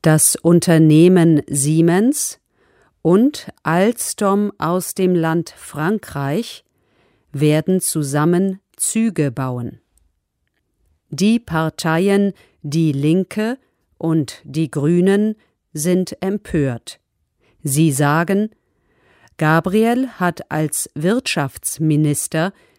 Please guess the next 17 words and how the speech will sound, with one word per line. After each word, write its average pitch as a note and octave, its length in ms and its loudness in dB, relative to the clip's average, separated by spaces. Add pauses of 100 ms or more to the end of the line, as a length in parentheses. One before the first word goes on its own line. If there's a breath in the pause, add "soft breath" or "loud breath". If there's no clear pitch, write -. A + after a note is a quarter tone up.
(180 soft breath)
den D3+ 380 0
Zusammenschluss E3 1500 -2 (140)
von D3+ 380 -2
Siemens G3+ 840 -2
und C#3+ 320 -6
Alstom F3+ 800 -4 (140)
unterstützt. - 1040 -4 (1080)
Jetzt D3 720 -2
profitiert A3+ 960 -2
er D3 220 -2
davon. C3 560 -4 (800)
Das - 400 -2
darf C#3+ 380 -4
nicht D#3+ 340 -4
sein. C#3+ 420 -2 (1400)
Gabriel D#3 720 0
sagt, D3+ 520 -6